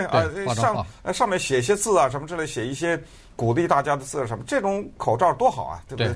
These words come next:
Speaker 1: 对，各种创意其实都有了。
Speaker 2: 嗯，而且，说实话，你研究一下那个口罩的构造，没那么难做。
Speaker 1: 嗯。
Speaker 2: 拿针缝两下，啊，当说的，<laughs> 说的容易，
Speaker 1: 对，
Speaker 2: 对。
Speaker 1: 对，说的总比自，自己做的时候要容易得多啊。
Speaker 2: 对。
Speaker 1: 但是呢，这不是一个，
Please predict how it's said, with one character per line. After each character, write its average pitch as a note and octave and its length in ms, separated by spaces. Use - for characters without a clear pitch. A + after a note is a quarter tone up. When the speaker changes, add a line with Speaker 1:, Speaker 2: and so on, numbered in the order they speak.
Speaker 1:
对， F3+ 140
各 B3 120
种 D#3 160
创 E3+ 240
意 C3+ 100
其 C#3 140
实 C#3 120
都 C3 140
有 - 120
了。 D#2+ 260
Speaker 2:
嗯， - 40
而 G#3 60
且， F#3 180
说 C#3 340
实 A#3 60
话， G#3+ 100
你 A#2+ 220
研 B2+ 180
究 A3 140
一 G#3 40
下 G3 100
那 D3+ 100
个 B2+ 100
口 G#2+ 240
罩 E3 220
的 B2+ 80
构 D3+ 180
造， C3 240
没 B2 160
那 B3 100
么 C3 120
难 D#2 160
做。 E2+ 200
Speaker 1:
嗯。 G2+ 200
Speaker 2:
拿 D3+ 140
针 A3+ 220
缝 F3 200
两 C3+ 140
下， G#2 120
啊， A2+ 100
当 D#3 160
说 A3 200
的， F#3 720
<laughs> A#2+ 200
说 G3 140
的 D3 80
容 A#2 160
易， A2+ 40
Speaker 1:
对， A2+ 180
Speaker 2:
对。 G2+ 100
Speaker 1:
对， G2 220
说 G#3 320
的 F3+ 120
总 D3 260
比 A2+ 220
自， D3 220
自 D#3+ 240
己 B2 100
做 - 180
的 A#2+ 100
时 C3 100
候 C3 80
要 B2 140
容 A2 180
易 D3 40
得 A#2 120
多 C#3+ 160
啊。 A2 200
Speaker 2:
对。 - 60
Speaker 1:
但 F#3 160
是 D#3+ 140
呢， C3+ 160
这 D#3+ 160
不 C3+ 180
是 D#3+ 160
一 A#2+ 100
个， B2 280